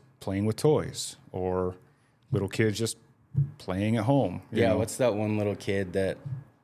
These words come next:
Speaker 2: his parents just film him playing with toys? Now he has, like, his own toy line in
Speaker 1: <sighs> Yeah, I
Speaker 2: Walmart.
Speaker 1: can't remember his name, but yeah, that's one of
Speaker 2: Oh
Speaker 1: them.
Speaker 2: my gosh.
Speaker 1: You know?
Speaker 2: I want some of that Mister Beast money though.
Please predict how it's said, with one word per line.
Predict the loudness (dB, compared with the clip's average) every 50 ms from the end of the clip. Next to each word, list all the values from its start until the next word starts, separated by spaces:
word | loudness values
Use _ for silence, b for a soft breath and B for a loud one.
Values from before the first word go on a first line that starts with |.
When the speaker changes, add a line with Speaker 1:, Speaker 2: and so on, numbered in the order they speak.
| _ -14
Speaker 2:
his | -12 -12
parents | -8 -6 -4 -4 -4 -4 -4 -6 -6
just | -6 -6 -6
film | -4 -4 -2 -2
him | -2 -4
playing | -4 -4 -4 -4 -2 -4
with | -6 -4
toys? | -4 -2 0 0 0 -2
Now | -2 -2 -2
he | -2 -2
has, | -2 -2 -2 -2
like, | -4 -4 -4
his | -4 -4 -4
own | -4 -4 -4
toy | -4 -4 -2 -2 -2 -2
line | -2 -4 -4 -4 -4
in | -4 -4
Speaker 1:
<sighs> | -6 -6 -6 -8 -6 -4
Yeah, | -2 -2 -2
I |
Speaker 2:
Walmart. | -2 0
Speaker 1:
can't | 0 2 2
remember | 2 2 2 2
his | 0 0 0
name, | 0 0 2 2
but | 2 2 2 4
yeah, | 4 4 6
that's | 6 4 4 2 0 -4
one | -4 0 2 2
of | 2
Speaker 2:
Oh | 2 2
Speaker 1:
them. | 0 -2
Speaker 2:
my | -4 -4 -6
gosh. | -6 -6 -6 -6 -6 -8 -10 -16 -20 -16 _
Speaker 1:
You | -4 -2 -2
know? | 0 0 2
Speaker 2:
I | 2
want | 2 2 2 2
some | 2 2 4
of | 4
that | 4 2 2
Mister | 2 0 0 -2 -4 -6 -6
Beast | -6 -4 -4 -4 -4 -4 -4
money | -4 -4 -4 -4 -4
though. | -4 -4 -6 -6 -8